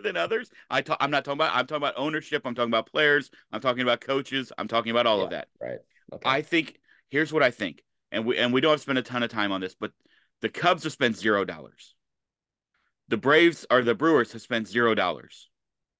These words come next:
Speaker 1: The Pirates have added Rowdy Tellez. The Reds, good move, Frankie Montas, potentially, potentially good move to add with Lodolo,
Speaker 2: And Nick
Speaker 1: Green, Ashcroft.
Speaker 2: Martinez.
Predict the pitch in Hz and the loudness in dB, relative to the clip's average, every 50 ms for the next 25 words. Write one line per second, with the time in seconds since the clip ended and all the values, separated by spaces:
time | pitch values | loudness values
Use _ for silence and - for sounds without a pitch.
0 | _ _ _ _ _ _ _ _ _ - 107 104 101 92 - 110 127 131 127 127 | _ _ _ _ _ _ _ _ _ -16 -16 -14 -14 -10 -4 0 2 4 4 4
1 | 123 123 120 - - 139 135 147 156 160 151 - 139 123 131 127 123 120 107 107 | 4 2 0 -2 0 2 4 4 4 4 2 0 0 2 2 4 2 2 0 0
2 | 117 117 117 120 117 - - 107 98 98 85 73 64 - - - - _ _ _ | 2 2 2 0 -2 -6 -8 -12 -8 -8 -8 -8 -10 -16 -20 -20 -20 _ _ _
3 | _ _ _ _ _ _ _ _ _ _ _ _ _ _ - 117 117 127 135 147 | _ _ _ _ _ _ _ _ _ _ _ _ _ _ -4 -2 0 4 4 4
4 | 156 - - - - - _ - 104 120 151 170 165 165 160 160 160 156 131 - | 4 2 -2 -18 -20 -20 _ -10 -2 2 4 4 4 4 4 4 4 4 2 -2
5 | - 143 143 139 - 139 131 135 131 131 123 139 131 123 - - 123 - 139 135 | -2 0 0 0 0 -2 0 0 0 0 0 -2 -4 -4 -6 -10 -8 -2 -2 -2
6 | 131 - 147 143 143 135 127 _ _ _ - 143 139 131 - - - 165 170 165 | -2 -2 -4 -4 -2 -2 -4 _ _ _ -6 -4 -4 -4 -4 0 0 0 2 0
7 | - 147 135 131 131 - _ _ _ _ - 143 131 131 135 135 131 120 123 107 | 0 0 0 0 0 0 _ _ _ _ -2 0 0 2 2 0 0 0 0 2
8 | 113 123 123 117 117 110 110 117 117 135 139 139 131 135 131 131 135 131 117 123 | 4 4 2 2 -2 -4 -4 -4 -2 0 0 2 4 4 4 4 2 0 0 0
9 | 123 123 123 110 110 113 120 117 113 110 107 104 104 104 - - - - | 0 2 2 2 0 -2 -2 -2 -2 -2 -2 -2 -4 -6 -10 -18 -20 -20